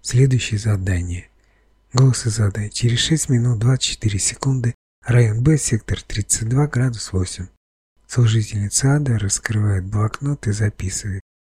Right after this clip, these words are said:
«Это за станцией». Служитель ада. «Сектор тридцать два, градус восемь, вас понял». Голос из ада. «Желаю успеха. Перехожу на прием».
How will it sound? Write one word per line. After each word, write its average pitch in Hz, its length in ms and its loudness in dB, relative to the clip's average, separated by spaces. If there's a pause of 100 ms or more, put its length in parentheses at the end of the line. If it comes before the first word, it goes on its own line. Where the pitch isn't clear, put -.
(300)
«Это - 240 -4
за 120 140 2
станцией». 92 640 -6 (680)
Служитель 107 480 -2
ада. 98 220 0
«Сектор 120 460 0
тридцать - 500 -4
два, 139 220 2
градус 123 440 0
восемь, 95 340 -2
вас 123 240 -2
понял». 92 440 -6 (500)
Голос 120 340 2
из 110 140 2
ада. 101 280 0
«Желаю 127 360 4
успеха. - 480 -2 (320)
Перехожу 113 440 0
на 104 100 -2
прием». 90 380 0